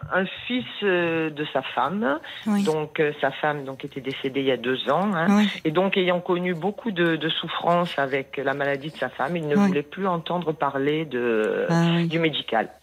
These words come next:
Speaker 2: D'accord.
Speaker 1: Euh,
Speaker 2: Oui,
Speaker 1: et
Speaker 2: mais
Speaker 1: bon,
Speaker 2: c'est
Speaker 1: je me
Speaker 2: vous qui
Speaker 1: disais
Speaker 2: portiez tout, alors, une fois de plus.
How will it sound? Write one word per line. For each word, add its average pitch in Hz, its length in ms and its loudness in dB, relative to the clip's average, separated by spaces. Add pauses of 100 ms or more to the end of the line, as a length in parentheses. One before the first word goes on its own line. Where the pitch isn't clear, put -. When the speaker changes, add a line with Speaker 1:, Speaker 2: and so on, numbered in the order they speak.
(300)
Speaker 2:
D'accord. 165 280 0 (220)
Speaker 1:
Euh, 135 920 2 (760)
Speaker 2:
Oui, 196 80 6
Speaker 1:
et 190 60 6
Speaker 2:
mais 170 80 6
Speaker 1:
bon, 165 40 4
Speaker 2:
c'est 196 180 2
Speaker 1:
je 175 40 2
me 151 60 -2
Speaker 2:
vous 208 100 4
qui 208 60 0
Speaker 1:
disais 214 180 2
Speaker 2:
portiez 185 400 0
tout, 339 320 -6
alors, 151 300 0 (840)
une 175 140 8
fois 156 160 2
de 151 140 -2
plus. 160 180 0